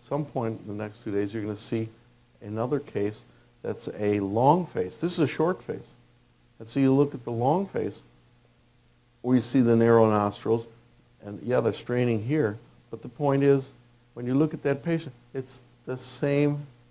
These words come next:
problem. It's just some get short face and some get long face. I guess genetics may have something to do with it. But anyway, this is short face. And so you see it from the side. And then here's another case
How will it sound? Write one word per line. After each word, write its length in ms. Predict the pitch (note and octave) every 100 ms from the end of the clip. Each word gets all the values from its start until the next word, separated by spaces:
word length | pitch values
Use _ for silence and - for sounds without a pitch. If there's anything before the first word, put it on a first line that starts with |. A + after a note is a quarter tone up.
| _ _ _ _ _
problem. 520 | C#3+ D3+ D3+ G2+ G2+
It's 160 | G2+ -
just 180 | A2+ -
some 200 | C3 C#3
get 220 | A#2+ A2+
short 360 | - C3 D3 D3
face 280 | D#3 E3 - - _ C3
and 100 | C3+
some 260 | B2+ A#2+
get 140 | C3 C3
long 300 | C3 D#3 D#3+
face. 280 | - - -
I 60 |
guess 260 | G#2 B2 B2+ - _
genetics 480 | A2 A2+ A#2+ - -
may 120 | G#2+
have 180 | D3+ A#2
something 380 | - F#2 F#2+ F#2
to 80 | E2+
do 120 | F#2
with 220 | F#2 F2
it. 100 | G#2 A2 - - _ _ _
But 140 | B2 A2 -
anyway, 260 | A#2 G2+ F#2
this 220 | A2 -
is 100 | G2+
short 340 | - - G2 - -
face. 260 | F2+ - - _ _ _ _ _ _ _ _ _ _ _ _ _ _ _ _ _ _ _
And 80 | G2+
so 140 | - A2+
you 100 | G#2
see 180 | -
it 120 | A2+ A#2
from 160 | G2+
the 80 | G2
side. 400 | - G2 G2+ A#2 - _ _ _ _
And 180 | G2+ G#2+
then 260 | A2+ A2 A2+
here's 180 | B2+ A#2+
another 280 | A#2 G#2+ A2
case 420 | - G#2+ G2 -